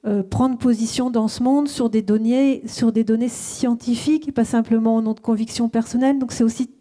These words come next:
c'est, c'est une forme de défi aussi individuel pour chacun, de continuer à, voilà, faire son métier avec la, voilà, une sorte de rigueur méthodologique que ça suppose, mais aussi, euh, avec tout ce que ça bouscule en nous,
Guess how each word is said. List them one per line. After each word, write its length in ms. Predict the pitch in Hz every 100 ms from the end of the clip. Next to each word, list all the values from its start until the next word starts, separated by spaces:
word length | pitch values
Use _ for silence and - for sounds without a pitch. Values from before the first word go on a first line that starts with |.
| - _
c'est, 340 | - 254 -
c'est 120 | - 262
une 80 |
forme 220 | 269 285 277
de 100 | 254
défi 360 | 262 247 269
aussi 320 | 262 247 - 262
individuel 600 | 240 226 233 226 262 277 - - _ -
pour 160 | 220
chacun, 440 | - 226 226 254 330 - _ - - - _ -
de 60 |
continuer 580 | 233 247 240 247 247 254
à, 360 | 233 208 202 208
voilà, 240 | 214 214
faire 240 | 208 214 196
son 300 | - 208 202
métier 420 | 196 196 - 233
avec 200 | 226 220
la, 200 | 196 180
voilà, 200 | 190 175
une 80 | 226
sorte 220 | - 196
de 80 | 185
rigueur 340 | 180 190 208
méthodologique 560 | 202 196 196 196 196 220
que 80 | 226
ça 320 | - 202 190 190 - _
suppose, 400 | - 214 277 302
mais 120 | 269 208
aussi, 380 | 208 - 262
euh, 260 | 254 220 214 214 _ _ -
avec 160 | 214
tout 120 | 214 240
ce 80 |
que 80 | -
ça 160 | 240 214
bouscule 500 | 208 226 - 302 269
en 100 | 240
nous, 180 | 254